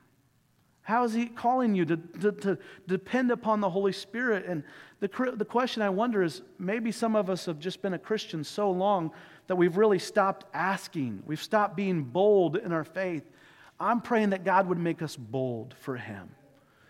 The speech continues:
and that we would be more like an old school Acts church. Amen? Amen. Let's pray. Would you pray with me?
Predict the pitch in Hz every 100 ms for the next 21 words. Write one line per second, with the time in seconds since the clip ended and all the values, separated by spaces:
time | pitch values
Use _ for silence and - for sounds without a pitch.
0 | - 175 180 196 185 247 247 208 226 220
1 | 196 202 226 214 202 202 175 - 165 165
2 | - - 170 156 147 147 - - - 139
3 | 135 - - 135 110 147 147 175 196 220
4 | 180 - - - - - - - 143 139
5 | 131 127 180 - 180 139 127 156 196 202
6 | 196 196